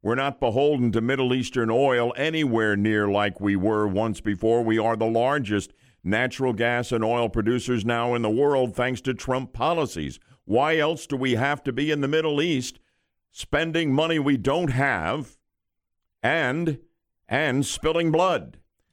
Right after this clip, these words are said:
I mean, is there anything going on in the Middle East where you would want your son or daughter, grandson or grandson in service to this country to come home in a flag-draped coffin?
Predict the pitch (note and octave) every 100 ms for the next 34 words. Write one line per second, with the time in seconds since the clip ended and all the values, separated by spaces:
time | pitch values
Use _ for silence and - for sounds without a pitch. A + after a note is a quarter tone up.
0 | _ _ _ _ _ B2 C#3+ C#3 C#3 C#3+
1 | F3+ F#3 F3+ F3+ E3 F3 E3 E3 D#3+ C#3+
2 | D#3+ D3 D3+ E3 - - - _ _ _
3 | - A#2+ B2+ F3 F3 C3 D3+ E3 C3 A2+
4 | - F3 F3+ E3 C#3 C#3+ D3+ A#2 C3+ E3+
5 | E3+ E3+ D#3 B2 B2+ E3 E3 - C3 B2+
6 | C3 - E3+ F3 - F3+ E3+ D#3+ D3+ C#3+
7 | E3 - D3 B2+ A2+ A2+ A#2+ _ _ -
8 | C#3 - F3 F#3+ C#3+ E3+ C#3+ C3 D3 -
9 | _ - C#3 B2+ - D3+ D#3 D#3+ B2 B2
10 | D3 - - C#3 C#3+ - C#2